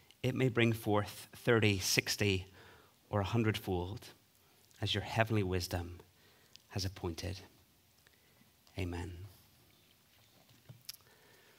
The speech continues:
When it comes to prayer, uh, it seems to me that there are, there are a number of ways that God might choose to answer a prayer. Uh, like a, like a good father answers his child, there are different responses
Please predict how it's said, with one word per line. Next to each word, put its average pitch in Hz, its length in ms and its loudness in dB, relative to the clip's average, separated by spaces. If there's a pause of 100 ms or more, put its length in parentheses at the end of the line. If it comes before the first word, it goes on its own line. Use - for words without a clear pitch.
(420)
When 160 240 10
it 165 160 8
comes 208 340 8
to 165 100 6
prayer, 123 600 8 (520)
uh, 107 160 6
it 120 160 4
seems 226 260 6
to 214 60 4
me 175 100 12
that 160 120 10
there 160 140 12
are, 165 200 8 (220)
there 185 240 10
are 185 140 12
a 185 80 12
number 247 360 12
of 190 100 10
ways 156 260 12
that 175 140 6
God 165 200 10
might 180 220 10
choose 120 360 8
to - 100 2 (120)
answer 143 560 10
a 107 100 4
prayer. 107 500 6 (580)
Uh, 110 100 4
like 143 240 12
a, 131 200 12
like 147 200 10
a 160 80 12
good 208 260 8
father 190 480 12 (280)
answers 156 400 8
his 147 180 6
child, 113 300 8
there 143 160 8
are 147 140 12
different 208 460 4
responses 202 920 8